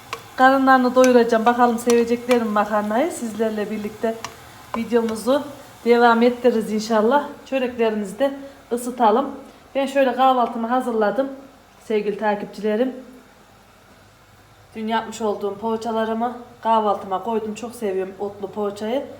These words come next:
Ee, sabah sabah iki tane yedim. Üstüne çay içeceğim biraz sonra. Bugün ne yapacağız? Bugün annemlere gideceğiz arkadaşlar. Görümcem, Sevda halam, Süheyla, ben.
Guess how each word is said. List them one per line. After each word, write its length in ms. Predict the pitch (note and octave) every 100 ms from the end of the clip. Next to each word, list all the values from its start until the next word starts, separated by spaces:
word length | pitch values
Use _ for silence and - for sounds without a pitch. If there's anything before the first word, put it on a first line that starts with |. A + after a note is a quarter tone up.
| - - - - -
Ee, 160 | G3+
sabah 300 | G3 A#3 A3+
sabah 260 | A3+ A3 G3+
iki 220 | A3 G#3+
tane 280 | A#3 G#3 G3
yedim. 440 | F#3+ A#3+ B3+ D4+ C#4+
Üstüne 360 | A#3 B3+ A#3
çay 180 | A3+ A3+
içeceğim 360 | G#3+ F#3+ G3 F#3+
biraz 240 | G3+ G3
sonra. 460 | G#3 G3 A3 C#4+ - - - - - _ - - - _ _ _ - _ _ _ _ _ _ - _ _ _ _
Bugün 260 | C#4 C#4+ D4
ne 40 |
yapacağız? 600 | D#4 D4 C#4 D4+ E4 - - - -
Bugün 380 | D4 C#4 D4 C#4+
annemlere 560 | A3+ C4 C4 B3 B3 A#3
gideceğiz 380 | - G3+ G3 G#3
arkadaşlar. 540 | G#3 G#3 G3+ - C#4
Görümcem, 600 | C4+ A#3+ A#3 G#3 G3+ G#3 G#3
Sevda 300 | B3 A#3+ A3
halam, 280 | G#3+ G3 G3 G3
Süheyla, 580 | - A#3+ A3 G3+ G3 G3 A#3+
ben. 240 | B3 A3+